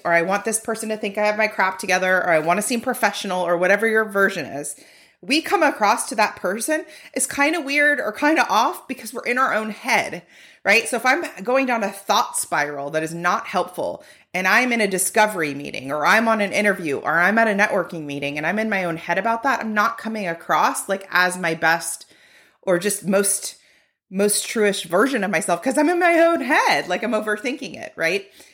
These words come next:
So don't grind through it. Don't push away that thought. Let that thought, like, be explored for a second, which is what I did. And then make peace with it, which is the next layer of it, of what I did.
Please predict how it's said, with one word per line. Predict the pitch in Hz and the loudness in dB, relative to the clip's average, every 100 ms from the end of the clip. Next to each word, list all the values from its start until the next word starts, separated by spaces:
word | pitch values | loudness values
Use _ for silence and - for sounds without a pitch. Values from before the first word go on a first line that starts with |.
| _ _ | _ _
So | - - 240 233 220 - _ _ 170 | -8 0 2 2 -2 -8 _ _ 0
don't | 208 285 277 | 2 4 4
grind | 254 247 | 2 2
through | 233 196 | 0 2
it. | 196 - 156 | 2 0 -2
Don't | 190 240 262 _ _ | 0 0 -2 _ _
push | - 247 247 - - | -8 -2 -2 -2 -2
away | 190 185 196 190 180 | 2 4 4 2 0
that | 165 165 - | 0 2 2
thought. | - 151 139 - | 0 2 2 0
Let | 170 214 233 | 2 2 4
that | 220 - | 0 2
thought, | 185 170 | 2 4
like, | 170 165 - 170 | 0 -2 -14 -6
be | 180 | -2
explored | 175 - - 170 202 233 | -2 -4 -8 -2 2 2
for | - 147 | 0 -4
a | |
second, | - - 120 98 | -4 -8 -8 -10
which | 170 160 | -10 -8
is | 175 | -4
what | 165 156 | 2 2
I | 139 | 2
did. | 175 160 139 - - - _ _ - | 4 4 4 -4 -20 -20 _ _ -6
And | 208 214 | -4 4
then | 208 196 196 196 - _ _ _ _ _ _ _ _ _ - | 4 4 0 -6 -12 _ _ _ _ _ _ _ _ _ 0
make | 214 262 - | 2 2 2
peace | 214 - | 0 2
with | 175 147 | 2 4
it, | 165 - | 4 2
which | - 185 240 | -4 -2 -2
is | |
the | 214 196 | 0 2
next | 185 - | 2 0
layer | 160 147 131 | 0 -2 -2
of | 135 | 0
it, | 143 208 - | 2 0 0
of | 175 175 | -4 0
what | 170 160 | 2 2
I | 156 | 2
did. | 147 123 139 - | 0 -4 -4 -8